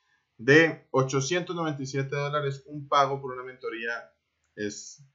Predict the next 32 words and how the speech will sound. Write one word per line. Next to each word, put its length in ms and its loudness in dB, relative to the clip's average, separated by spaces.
muy, 420 -2
muy, 200 -6
muy 240 -8
económico 600 -6
para 200 -8
que 60 -20
ustedes 240 -14
lo 100 -16
puedan 220 -12
aprovechar, 340 -6
aprender 380 -8
todo 240 0
esto. 460 -4
Son 160 -2
solamente, 480 2
eh, 280 4
quince 340 -4
cupos 240 -6
disponibles, 680 -2
ya 440 -4
nos 220 -12
quedan 540 -2
menos 400 2
de 80 0
la 120 0
mitad 400 0
para 180 -12
que 60 -20
ustedes 220 -10
lo 140 -8
puedan 160 -6
aprovechar. 720 -4